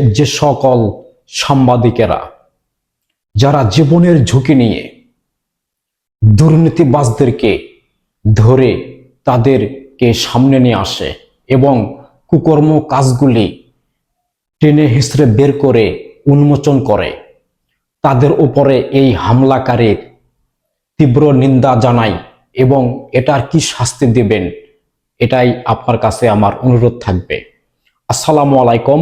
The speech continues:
প্রিয় দর্শক শ্রোতা, আশা করি সবাই ভালো আছেন এবং সুস্থ আছেন।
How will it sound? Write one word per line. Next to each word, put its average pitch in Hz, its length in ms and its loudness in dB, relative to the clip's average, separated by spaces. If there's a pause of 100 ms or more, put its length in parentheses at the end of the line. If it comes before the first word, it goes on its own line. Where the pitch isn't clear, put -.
(120)
প্রিয় 127 180 2 (120)
দর্শক 117 360 -2
শ্রোতা, 127 240 -2 (100)
আশা - 160 -4
করি 107 180 -2 (100)
সবাই 107 220 0 (180)
ভালো 113 180 0 (100)
আছেন - 220 -4 (180)
এবং 104 140 -4 (140)
সুস্থ - 260 -8 (180)
আছেন। 65 240 -16